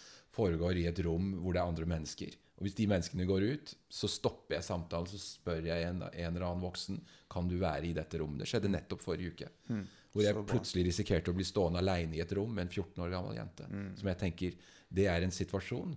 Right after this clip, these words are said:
Speaker 1: som jeg ikke ønsker å være i.
Speaker 2: Mm.
Speaker 1: Og der, der må vi ta ansvar,
Speaker 2: Mm.
Speaker 1: eh, som menn. Samtaler på Messenger, det er, de avslutter jeg veldig fort, hvis ikke det er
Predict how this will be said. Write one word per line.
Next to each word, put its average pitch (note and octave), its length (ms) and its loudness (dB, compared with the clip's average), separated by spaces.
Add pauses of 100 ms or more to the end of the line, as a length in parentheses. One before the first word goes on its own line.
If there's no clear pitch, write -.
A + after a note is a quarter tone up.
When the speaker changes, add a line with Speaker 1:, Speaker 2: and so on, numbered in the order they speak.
(120)
Speaker 1:
som - 160 -2
jeg - 120 -2
ikke - 320 -6
ønsker E2+ 320 -4
å F2 60 -2
være C2 240 -2
i. F2+ 60 -12 (200)
Speaker 2:
Mm. G#2 280 -2 (380)
Speaker 1:
Og F2+ 80 -2
der, B2 380 6
der A#2 180 10
må F3 140 6
vi E3+ 80 8
ta C#3 180 6
ansvar, - 360 0 (220)
Speaker 2:
Mm. A2+ 240 0
Speaker 1:
eh, F#2 140 2
som F#2 240 2
menn. F#2+ 300 4 (420)
Samtaler G2+ 520 4
på G2+ 100 4
Messenger, F2+ 500 2 (880)
det G#2 160 6
er, G2 300 2
de F#2+ 240 2
avslutter E2+ 540 0
jeg G2+ 560 0 (100)
veldig C3+ 320 6
fort, C#3 220 -2
hvis G2+ 180 -2
ikke F2 440 0
det F2+ 100 6
er F2+ 40 4